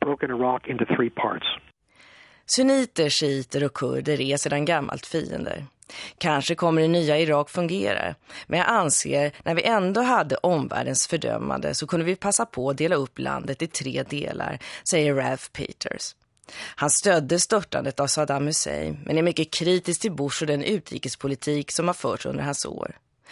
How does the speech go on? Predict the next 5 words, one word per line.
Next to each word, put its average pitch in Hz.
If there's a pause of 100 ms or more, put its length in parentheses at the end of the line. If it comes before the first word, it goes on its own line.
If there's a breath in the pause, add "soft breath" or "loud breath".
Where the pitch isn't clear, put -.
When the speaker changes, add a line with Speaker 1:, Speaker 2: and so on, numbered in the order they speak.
(280 loud breath)
Speaker 2:
Bush-administrationen 143
kallar 180
han 135
för 135
oljeadministrationen. 135